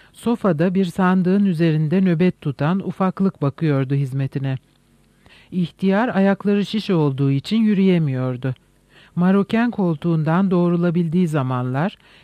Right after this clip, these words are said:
yaşlı hizmetçi kadın koluna giriyor, odanın içinde biraz dolaştırıyordu onu. Sert yaratılışlı, soğuk bir insandı.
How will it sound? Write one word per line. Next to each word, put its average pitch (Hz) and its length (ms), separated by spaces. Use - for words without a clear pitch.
yaşlı 185 420
hizmetçi 180 500
kadın 175 360
koluna 170 440
giriyor, 127 520
odanın 208 440
içinde 160 420
biraz 196 320
dolaştırıyordu 156 960
onu. 123 220
Sert 214 420
yaratılışlı, 147 720
soğuk 208 440
bir 151 100
insandı. 135 640